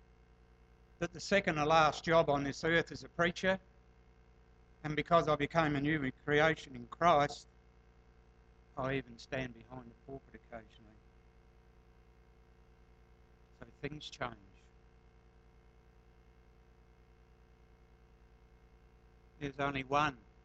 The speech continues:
in this universe who is totally free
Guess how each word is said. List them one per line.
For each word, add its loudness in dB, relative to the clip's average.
in -8
this -16
universe -18
who -20
is -12
totally -12
free -14